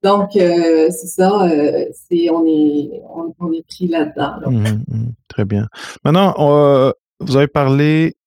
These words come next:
Speaker 2: de votre, euh, directrice de thèse, qui, j'imagine, euh, a, a, a rempli un peu un rôle de mentor. Mais j'aimerais savoir, dans tout ça, parce que il y a eu ce,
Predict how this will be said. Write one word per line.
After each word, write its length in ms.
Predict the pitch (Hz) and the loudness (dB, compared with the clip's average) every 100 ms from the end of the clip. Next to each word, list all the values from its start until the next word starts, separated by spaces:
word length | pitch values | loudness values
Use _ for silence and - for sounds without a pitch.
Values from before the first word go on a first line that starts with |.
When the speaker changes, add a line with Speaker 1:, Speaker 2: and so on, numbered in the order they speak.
| - | -18
Speaker 2:
de 240 | 135 123 | -6 -2
votre, 480 | 117 120 127 - - | -2 0 -2 -4 -2
euh, 240 | 117 110 110 | 0 0 0
directrice 680 | 107 117 - 120 110 - - - | -2 -4 -4 -6 -6 -8 -14 -10
de 160 | 123 110 | -6 -4
thèse, 540 | 120 131 196 - - _ - - - - | -2 0 -2 -6 -16 _ -18 -16 -16 -18
qui, 380 | - 170 196 185 | 0 4 6 4
j'imagine, 500 | 143 131 127 151 156 | 4 2 2 2 2
euh, 380 | 123 135 113 110 | 2 2 2 -2
a, 260 | - 127 - | -2 -2 -2
a, 380 | 123 - - - - _ | -4 -4 -8 -12 -18 _
a 140 | - 110 | -4 -2
rempli 360 | 113 104 131 | -2 -2 -2
un 80 | 117 | 0
peu 160 | 123 123 | 0 0
un 160 | 110 | 0
rôle 240 | 104 110 107 | -2 -2 -2
de 100 | 104 | 0
mentor. 760 | 107 104 95 127 143 175 - - - - - | 0 -2 -2 0 2 0 -4 -16 -20 -20 -4
Mais 100 | 131 | 0
j'aimerais 260 | 117 147 165 | 2 2 2
savoir, 500 | 151 139 156 180 156 - - _ | 2 0 2 2 -2 -8 -20 _
dans 260 | 165 143 135 | -4 0 0
tout 180 | - 175 | -2 -2
ça, 220 | - 196 | 2 2
parce 180 | 131 - | 0 0
que 220 | 135 - - _ | -2 -2 -8 _
il 140 | - - - | -18 -14 -4
y 160 | 117 | 0
a 60 | 123 | 2
eu 100 | 127 | 2
ce, 460 | - 127 117 113 | 0 2 2 0